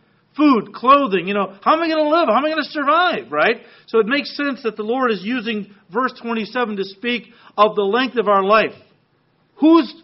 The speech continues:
in charge of the length of our life? God is. Jesus is saying you can't add a single hour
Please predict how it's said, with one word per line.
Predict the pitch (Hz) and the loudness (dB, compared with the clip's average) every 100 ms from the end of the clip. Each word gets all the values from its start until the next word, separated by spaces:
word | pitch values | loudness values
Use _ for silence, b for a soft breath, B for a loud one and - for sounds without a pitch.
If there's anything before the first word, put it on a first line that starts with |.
| _ _ | _ _
in | 262 220 | -4 -4
charge | - 262 262 240 220 | -4 -2 2 2 2
of | 208 | -2
the | 196 | -2
length | 208 214 214 | -2 -4 -4
of | 185 | -4
our | 190 | -2
life? | 208 180 107 _ _ _ _ _ _ _ _ _ _ _ _ _ | 0 -2 -4 _ _ _ _ _ _ _ _ _ _ _ _ _
God | 226 277 220 | -10 -10 -16
is. | 185 - _ _ _ _ _ _ _ _ _ _ _ _ _ _ _ | -20 -20 _ _ _ _ _ _ _ _ _ _ _ _ _ _ _
Jesus | - 277 269 285 | -6 -6 -4 -8
is | 196 | -4
saying | 277 269 | -2 -2
you | 226 233 | -2 -6
can't | - 302 311 302 - | -4 -2 -2 -4 -6
add | 247 277 277 | -4 -2 -4
a | 277 202 | 0 -2
single | 185 - 285 294 269 269 | -2 -8 -4 -2 -4 0
hour | 240 262 262 | 2 2 0